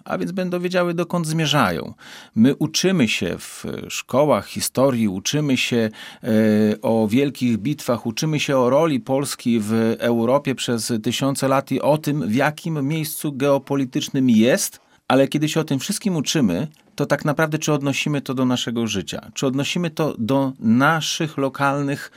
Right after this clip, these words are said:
e, ziem, do tego miejsca, gdzie jesteśmy. I tak powinniśmy właśnie pokazywać sobie nawzajem. Tutaj widzę też trochę rolę samorządu jako kreatora życia społecznego, do tego, żeby pokazać wszystko, co spotykało Polskę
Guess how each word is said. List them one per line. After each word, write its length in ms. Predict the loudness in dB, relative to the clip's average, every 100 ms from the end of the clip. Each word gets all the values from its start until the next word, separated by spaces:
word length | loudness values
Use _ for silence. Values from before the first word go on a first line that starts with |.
| -20 -4
e, 160 | 0 2
ziem, 260 | 0 0
do 100 | 0
tego 220 | 0 0
miejsca, 500 | 2 2 2 0 -2
gdzie 240 | -2 -2 0
jesteśmy. 680 | 0 -2 -2 -2 -4 -10 -12 -18 -20 _
I 60 | -10
tak 200 | -4 -4
powinniśmy 760 | -2 0 2 4 4 2 0 0
właśnie 560 | 0 -2 -4 -2 -2 -2 -2
pokazywać 540 | 0 0 0 0 0
sobie 220 | 2 2
nawzajem. 680 | 2 -2 -4 -6 -6 -10 -14
Tutaj 260 | -10 -2 0
widzę 260 | 0 0 0
też 180 | -2
trochę 320 | -2 -4 2 4
rolę 240 | 6 4
samorządu 840 | 2 0 -2 -2 -2 -4 -6 -10 -16 _ _
jako 240 | -4 -4
kreatora 600 | 0 2 2 2 2 2
życia 280 | -2 -2 -4
społecznego, 800 | -6 -4 -2 -2 -4 -4 -8 -14 -8
do 80 | -4
tego, 200 | -2 0
żeby 160 | -2 -2
pokazać 600 | -2 -2 -2 -8 -14 -20 -18
wszystko, 720 | -8 -2 2 0 0 -6 -6
co 520 | -6 -2 2 2 0 -6
spotykało 560 | -8 -6 -4 0 0 0
Polskę 500 | 0 0 0 -6